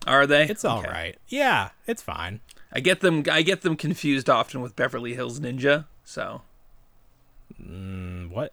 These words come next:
Speaker 2: <laughs> Isn't that live action?
Speaker 1: Is it?
Speaker 2: Isn't it? Is it not?
Speaker 1: I, I think it is.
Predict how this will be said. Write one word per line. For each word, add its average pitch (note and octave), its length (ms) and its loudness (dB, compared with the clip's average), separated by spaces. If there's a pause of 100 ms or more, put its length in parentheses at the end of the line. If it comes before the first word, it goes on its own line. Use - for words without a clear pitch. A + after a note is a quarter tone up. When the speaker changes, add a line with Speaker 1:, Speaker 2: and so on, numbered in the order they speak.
Speaker 2:
<laughs> - 400 -4
Isn't B2+ 120 -4
that E3 140 2
live D3+ 240 4
action? G3 480 2 (320)
Speaker 1:
Is D#3+ 200 2
it? - 280 2 (1120)
Speaker 2:
Isn't A2+ 260 -2
it? A3+ 260 0
Is C#3+ 100 -2
it C3+ 80 0
not? B2+ 340 2 (140)
Speaker 1:
I, - 60 -6
I - 20 -4
think - 240 -8
it - 120 -12
is. - 320 -16